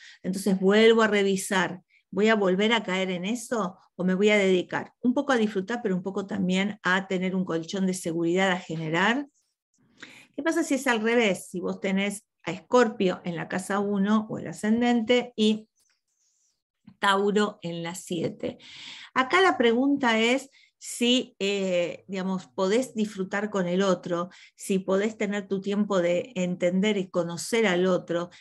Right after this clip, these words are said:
salir de controlarlo, dejarte llevar, ¿sí? Eh, sobre todo qué pasó hace nueve años en tu caso, que ahora esté tomando relevancia,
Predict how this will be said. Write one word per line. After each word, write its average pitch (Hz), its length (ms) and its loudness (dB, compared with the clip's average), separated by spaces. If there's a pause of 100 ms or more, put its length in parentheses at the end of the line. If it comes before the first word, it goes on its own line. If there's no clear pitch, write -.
(160)
salir 226 520 0
de 226 140 -2
controlarlo, 185 760 -2
dejarte 240 520 -4
llevar, 185 800 2 (480)
¿sí? 202 540 -4 (360)
Eh, 202 520 2
sobre 262 260 -2
todo 370 220 -2
qué 311 100 -4
pasó 277 240 -2
hace 269 220 -2
nueve 226 560 2
años 175 420 -8
en 175 120 -2
tu 190 160 -2
caso, 190 460 -2
que 185 180 -2
ahora 220 400 2
esté 214 180 -4
tomando 190 420 -2
relevancia, 180 880 -2